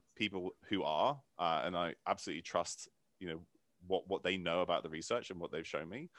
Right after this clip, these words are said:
And that's just, right, you have to, the, the most important part of any scientific endeavor is acknowledging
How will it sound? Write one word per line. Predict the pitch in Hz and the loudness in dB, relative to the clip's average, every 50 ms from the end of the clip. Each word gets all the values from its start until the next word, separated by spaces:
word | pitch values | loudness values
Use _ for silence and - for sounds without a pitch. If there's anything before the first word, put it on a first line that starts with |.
| - - - - _ - | -20 -20 -20 -8 _ 0
And | 113 120 | 4 6
that's | 139 143 - - | 6 6 6 4
just, | 156 147 139 - - - | 2 2 2 0 -4 0
right, | 113 113 127 147 - - _ _ _ - | 4 6 6 4 4 -2 _ _ _ -8
you | 113 123 123 | -6 0 2
have | 127 139 - - | 2 2 0 0
to, | - 143 135 135 127 - - _ _ | -2 0 0 0 0 -2 -4 _ _
the, | 101 113 110 110 107 | 4 6 6 6 6
the | 101 113 | 4 2
most | 120 131 135 - | 2 2 2 0
important | 135 117 - - 139 143 120 110 95 | -4 -4 0 2 2 2 2 0 -2
part | - - 135 131 98 82 85 85 - - _ - - - - - _ _ | -2 2 4 4 6 6 4 2 0 -4 _ -20 -20 -20 -20 -20 _ _
of | - 101 95 - | -2 0 0 2
any | 98 107 110 101 | 0 0 0 0
scientific | - - 104 101 98 - 104 98 98 | 0 2 2 2 2 -2 -6 -6 -6
endeavor | 95 95 127 131 120 98 87 | -2 0 0 0 2 2 0
is | 85 82 | 0 0
acknowledging | 95 95 98 101 104 117 123 123 120 117 98 95 90 87 85 85 | -2 -6 -4 -2 2 2 4 4 4 2 2 0 0 0 -2 -6